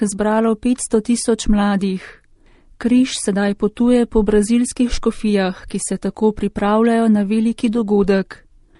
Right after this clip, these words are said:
Časa za pripravo je malo, le še eno leto in pol, toda Baldiser je prepričan, da bo Brazilcem uspelo.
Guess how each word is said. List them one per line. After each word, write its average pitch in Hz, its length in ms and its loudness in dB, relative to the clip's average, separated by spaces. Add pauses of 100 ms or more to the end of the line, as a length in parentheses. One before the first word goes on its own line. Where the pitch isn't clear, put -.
(180)
Časa 196 460 -4
za 202 120 -2
pripravo 214 580 0
je 226 140 2
malo, 196 560 2
le 190 180 -4
še 190 240 -4
eno 208 260 2
leto 220 360 0
in 220 180 4
pol, 190 400 0 (160)
toda 220 280 0
Baldiser 214 640 0
je 254 160 4
prepričan, 233 680 2
da 214 100 0
bo 208 140 2
Brazilcem 220 720 2
uspelo. 202 680 0